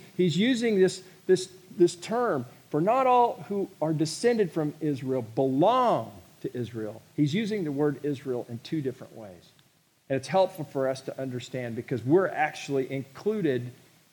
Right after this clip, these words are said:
in the concept of Israel, as we will see. You see, the, the two different concepts, uh, that we're talking about are, first of all, the physical Israel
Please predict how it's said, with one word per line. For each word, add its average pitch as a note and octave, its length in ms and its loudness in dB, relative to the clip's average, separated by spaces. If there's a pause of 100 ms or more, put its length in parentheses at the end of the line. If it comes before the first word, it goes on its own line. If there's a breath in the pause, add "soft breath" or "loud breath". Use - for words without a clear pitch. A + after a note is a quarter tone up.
(140)
in D3 400 0 (420)
the D3 60 -4
concept B2+ 720 -4
of A#2 100 -10
Israel, A2+ 540 -6
as G#2+ 140 -12
we A2 100 -6
will G#2+ 120 -8
see. G#2+ 240 -8 (920)
You C3 60 -8
see, F3 140 6
the, C3+ 180 2 (160)
the D3+ 80 -2
two A3+ 180 2
different G#3 300 4
concepts, F#3 440 -2
uh, C3+ 260 0
that D3+ 160 0
we're D#3 140 2
talking F#3 320 2
about D3 220 2
are, C3 80 -2
first F#3 260 -2
of D#3 100 0
all, C3+ 100 0
the B2 80 -4
physical F#3+ 580 -2
Israel B2+ 520 0